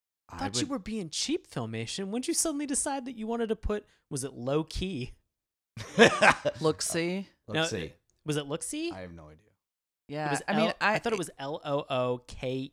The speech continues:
Speaker 1: E E.
Speaker 2: He doesn't know. He
Speaker 3: So,
Speaker 2: doesn't know
Speaker 3: I wanna
Speaker 2: either.
Speaker 3: know if this company also did the Monchichis. Do you remember the Monchichis?
Speaker 1: Yeah,
Speaker 3: They
Speaker 1: I
Speaker 3: had those
Speaker 1: remember the
Speaker 3: really high
Speaker 1: Monchichis.
Speaker 3: voices. 'Cause the voice was very
Speaker 1: It was very
Speaker 3: V V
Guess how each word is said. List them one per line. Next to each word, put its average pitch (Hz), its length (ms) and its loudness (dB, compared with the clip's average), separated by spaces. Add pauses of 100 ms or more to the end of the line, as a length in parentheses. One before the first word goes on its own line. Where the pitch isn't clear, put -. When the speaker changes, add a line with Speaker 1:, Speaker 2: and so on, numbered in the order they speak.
Speaker 1:
E 120 280 -12
E. 107 360 -10 (120)
Speaker 2:
He 101 120 -6
doesn't 80 320 -10
know. 80 240 -16 (180)
He 104 80 -8
Speaker 3:
So, 196 100 -2
Speaker 2:
doesn't 185 300 0
know 185 60 -6
Speaker 3:
I 226 40 -2
wanna 311 200 -2
Speaker 2:
either. 220 80 -2
Speaker 3:
know 147 400 0 (360)
if 143 260 -6
this 147 440 -4
company 139 420 -6
also 131 300 -6
did 131 400 -8 (100)
the 131 120 -10
Monchichis. 160 1040 -6 (340)
Do 156 100 -4
you 156 160 -4
remember 147 640 0
the 151 100 -8
Monchichis? 143 580 -6
Speaker 1:
Yeah, - 100 -8
Speaker 3:
They 147 40 -4
Speaker 1:
I 147 40 -4
Speaker 3:
had 151 100 -6
those 143 220 -2
Speaker 1:
remember 139 180 -4
the 143 80 -6
Speaker 3:
really 135 120 -6
high 127 60 -4
Speaker 1:
Monchichis. 135 140 -6
Speaker 3:
voices. - 180 -8 (560)
'Cause 165 220 -6
the 156 260 0
voice 151 420 -2
was - 360 -2 (160)
very 123 920 -2
Speaker 1:
It 110 60 -10
was 110 140 -14
very 98 280 -12
Speaker 3:
V 165 320 2
V 139 480 2